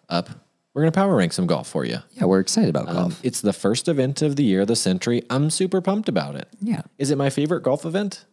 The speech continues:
Speaker 1: Probably not. So
Speaker 2: No.
Speaker 1: we are going to power rank our top five favorite golf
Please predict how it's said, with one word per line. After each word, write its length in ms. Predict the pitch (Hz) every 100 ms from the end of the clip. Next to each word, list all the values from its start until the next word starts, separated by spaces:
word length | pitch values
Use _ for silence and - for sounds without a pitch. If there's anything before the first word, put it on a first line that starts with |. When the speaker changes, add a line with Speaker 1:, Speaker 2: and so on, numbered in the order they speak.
| _ _ _ _ _
Speaker 1:
Probably 360 | 285 339 330 294
not. 320 | 349 254 - _ _ _ _ -
So 400 | - 156 151 147
Speaker 2:
No. 300 | 359 349 - - _ _ _
Speaker 1:
we 760 | 131 131 135 151 208 120 107 98 101
are 140 | 104
going 220 | 107 107
to 60 | 107
power 300 | 104 98 95
rank 320 | 92 123 - _ _
our 400 | 110 123 175 170 - -
top 300 | 98 120 -
five 500 | - 78 90 - - _ _
favorite 580 | _ - 87 85 113 - _ _ _ _
golf 460 | 95 87 104 -